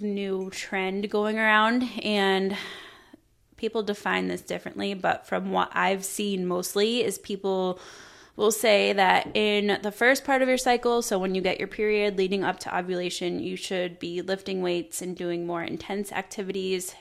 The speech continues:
hit, things like that. And then once you ovulate in the second half of your cycle, you should only be doing Pilates or yoga or, like, very gentle activities. There's issues with this that I have, and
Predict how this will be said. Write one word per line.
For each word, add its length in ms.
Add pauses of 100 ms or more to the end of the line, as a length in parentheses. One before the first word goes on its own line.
(160)
hit, 400
things 180
like 180
that. 340 (260)
And 140
then 160
once 260
you 80
ovulate 800
in 380 (240)
the 80
second 300
half 220
of 120
your 100
cycle, 560
you 140
should 220
only 260
be 100
doing 340
Pilates 640
or 80
yoga 540
or, 180
like, 220
very 220
gentle 440
activities. 680 (320)
There's 320
issues 340
with 160
this 400
that 160
I 80
have, 440 (180)
and 560